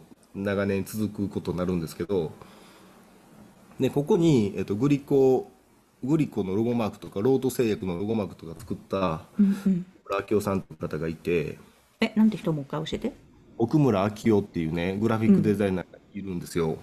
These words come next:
Speaker 2: うん。うんうんうん。
Speaker 1: で、僕、この人のこと大学時代から知っていて、
Speaker 2: うんうん。
Speaker 1: あ、奥村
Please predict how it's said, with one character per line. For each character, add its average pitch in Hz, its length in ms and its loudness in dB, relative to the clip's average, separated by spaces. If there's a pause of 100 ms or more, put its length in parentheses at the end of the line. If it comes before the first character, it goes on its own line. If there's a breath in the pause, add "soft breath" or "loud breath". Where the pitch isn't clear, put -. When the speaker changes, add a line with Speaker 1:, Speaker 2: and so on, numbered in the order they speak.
(120)
Speaker 2:
う 202 40 6
ん。 185 40 8
う 170 200 2
ん 165 180 2
う 160 60 -2
ん - 20 2
う - 60 -
ん。 147 80 -6 (760)
Speaker 1:
で、 120 240 0 (200)
僕、 143 360 2 (180)
こ 180 80 6
の 175 140 4
人 143 240 4
の 104 160 4
こ 98 120 -2
と 95 120 0
大 127 180 4
学 123 240 0
時 117 100 -4
代 95 140 2
か 80 100 -10
ら 82 80 -10
知 - 140 -14
っ - 20 -20
て 90 140 -2
い 92 100 0
て、 85 540 0
Speaker 2:
う 202 40 6
ん 170 400 4
う 175 60 0
ん。 156 220 -4 (560)
Speaker 1:
あ、 - 100 -8 (220)
奥 - 280 -2
村 117 340 2